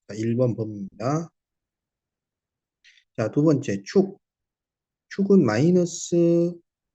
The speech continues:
이 에이분의 B죠. 그래서 마이너스 이분의 마이너스 사. 그러면 이것은 영과 삼 사이가 성립이 되죠. 성립된 것은 더 이상 안 봐도 된다는 거야. 자, 세 번째,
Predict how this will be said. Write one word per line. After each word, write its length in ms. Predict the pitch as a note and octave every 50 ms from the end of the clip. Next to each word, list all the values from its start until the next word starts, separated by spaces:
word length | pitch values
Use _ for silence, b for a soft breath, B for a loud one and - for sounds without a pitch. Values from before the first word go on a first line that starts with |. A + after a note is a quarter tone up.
| _ _ _
이 200 | - C3+ C#3 C#3+
에이분의 440 | B2+ B2 B2 A#2+ A#2 B2 A#2+ A#2+ G#2
B죠. 560 | - A2 G2+ G2+ F#2 F#2+ A2 C3+ D#3+ E3 E3 - _
그래서 600 | - A2+ A2 G#2+ G#2 - D3+ C#3+ G#2+ F#2+ G2+ - _ _ _ _ _ _ _ _ _ _ _ _ _ _ _ _ _ _ _ -
마이너스 680 | A#2 A2+ A2+ B2 C3+ D3 D3 D3 D3 D3 D3 - B2
이분의 460 | A2+ A2+ A#2 A#2 A2+ A#2+ C3+ D#3 E3
마이너스 480 | C3+ G#2 G2+ G#2 A2 G#2+ G#2+ G2 - - -
사. 380 | G2 F#2+ F#2+ G#2 C#3+ D#3 D#3 - _ _ _ _ _ _ _ _ _
그러면 440 | - A#2 A2 A2 A2+ C3 D3 D3+ A#2+
이것은 580 | G#2+ G#2 G#2 A2 A2+ A2+ - D#3+ E3 E3 D#3 B2
영과 400 | G#2 G#2 G#2+ G#2+ G#2+ B2+ B2+ B2+
삼 240 | - - - - -
사이가 640 | - - A2 G#2+ G#2+ A2 B2 C3+ D#3 E3+ E3 - - _ _ _ _ _ _ _ _ _
성립이 440 | _ - D#3+ E3+ E3 E3 D3 C3
되죠. 460 | - G2+ G2 G2 G#2 G2+ A#2+ D3+ D3 -
성립된 460 | _ - D#3+ F3 F3 D#3 - A#2+ A2 A2+
것은 280 | A#2+ C3 C3 E3+ D#3
더 100 | - A2
이상 260 | A#2 A#2+ A#2 G#2+ G2+ -
안 120 | - G#2+ A2
봐도 200 | B2+ A#2+ A2 G2
된다는 360 | - G2+ G#2 A2 G2+ F#2+ - _ _
거야. 180 | - C#3+ F#3 - _ _ _ _ _ _ _ _ _ _ _ _ _ _ _ _ _ _ _ _ _ _ _ _ _ _ _
자, 140 | A2 G#2+ G#2
세 180 | - - D3+
번째, 720 | D3+ D3 C#3+ C3 B2+ B2+ - G#2 G2+ G#2 B2 D3 E3+ F#3